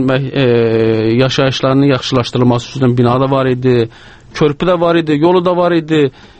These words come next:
e, Olimpiya kompleksi də var idi. Bütün bunların hamısını siz müşahidə etmişsiniz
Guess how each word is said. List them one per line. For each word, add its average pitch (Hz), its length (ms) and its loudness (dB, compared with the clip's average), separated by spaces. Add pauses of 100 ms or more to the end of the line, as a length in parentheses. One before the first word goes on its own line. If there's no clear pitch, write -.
(140)
e, - 80 -2
Olimpiya 175 380 0
kompleksi 165 480 -2
də 156 140 0
var 143 140 0
idi. 143 160 -10
Bütün 277 240 0
bunların 202 360 0
hamısını 160 720 -2 (300)
siz 294 300 -2
müşahidə 202 480 0
etmişsiniz - 640 -4